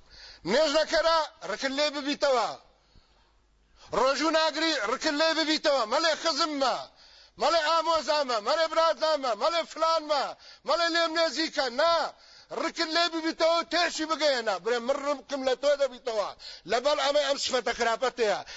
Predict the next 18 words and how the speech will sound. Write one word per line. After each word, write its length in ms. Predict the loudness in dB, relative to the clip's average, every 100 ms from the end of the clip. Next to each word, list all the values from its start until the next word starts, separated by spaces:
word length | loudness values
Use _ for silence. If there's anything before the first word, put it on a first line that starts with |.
| -6
لەبەر 220 | 0 0
ئەمەی 220 | 2 2 2
بێدینی، 540 | 0 0 0 0 0 -4 -6 -2
لەبەر 200 | 0 2
ئەمەی 220 | 2 2
خراپەکاری 640 | 2 0 0 0 2 2 0
ئەنجام 320 | 0 0 0
دەدەی، 280 | 0 -2 0
بۆیە 160 | 2 2
ڕکم 200 | 0 -6
لێت 160 | -4 -4
دەبیتەوە." 440 | -6 -10 -10 -10 -14 _ _ _ _ _ _ _ _ _ _ _ -2
شەرم 280 | 0 0 0
مەکە 240 | -2 0 -2
لە 60 | 0
دینی 220 | 0 0
خوای 260 | 0 -2 0
گەورە. 320 | -2 -2 -4